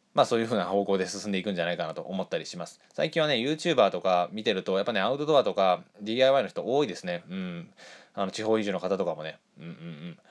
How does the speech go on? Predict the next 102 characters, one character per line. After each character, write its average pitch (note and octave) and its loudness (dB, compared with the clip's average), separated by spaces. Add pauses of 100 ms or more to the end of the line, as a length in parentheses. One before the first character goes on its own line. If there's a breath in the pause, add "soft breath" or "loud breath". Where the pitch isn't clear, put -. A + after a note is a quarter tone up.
(100 soft breath)
僕 A#2+ -2
は C3+ 6
よ D3 2
く F#2 -4
デ G#2 -4
ィ G#2+ 0
ー A2 4
ア G#2+ 6
イ A2 6
ワ G#2+ 6
イ G2 2
の D#2+ -10
人 - -10
見 F#2+ -2
る A2 0
ん E2+ -6
で D#2+ -14
す - -14
け E2 -8
ど、 D#2+ -6 (2000 loud breath)
ま G#2 -2
あ、 - -8
普 - -10
通 A2 -4
に A#2+ -2
楽 A#2 -2
し - 0
い B2+ 2
で F#2+ 0
す - -8
よ E2+ -4
ね。 F#2 -2
や G2 -4
っ - -4
ぱ E2+ -8
見 F#2 -6
て G2+ 0
て。 - -6 (140)
う F#2 -18
ん F2+ -14
う - -14 (340)
ん。 E3 -10
僕 A#2 -2
も D3+ -2
中 D#3 -2
古 D3+ 2
の D3 0
家 C3 2
買 A2+ 4
お - 6
う G2 4
と - -6
し - -8
て - -4
る F2+ -2
ん F2 -6
で D#2 -12
す - -12
け - -8
ど E2 -8
ね。 F2 -12
こ A2+ -2
の G#2+ 4
辺 G2 4
り D#2+ -8
も E2+ -4
リ F#2 -4
ノ G2 -2
ベ F#2+ 4
ー - 0
シ F#2+ -4
ョ F2+ -4
ン - -4
し - -8
な B2+ 0
が G#2+ 6
ら E2 -2
進 F#2 -12
ん F2+ -8
で F2 -2
い E2+ -4
け G2+ -6
た G2+ 2
ら F2 -2
な G#2+ 0
と F2 -4
い G2+ -6
う - -4
風 F#2+ -8
な E2 -4
感 F#2+ 0
じ G2+ -4
の G2+ 0
こ G#2+ -2
と C#3+ 4
を - 0
思 F#2 -4
っ - -14
て - -14
い D2+ -12
ま - -14
す。 - -14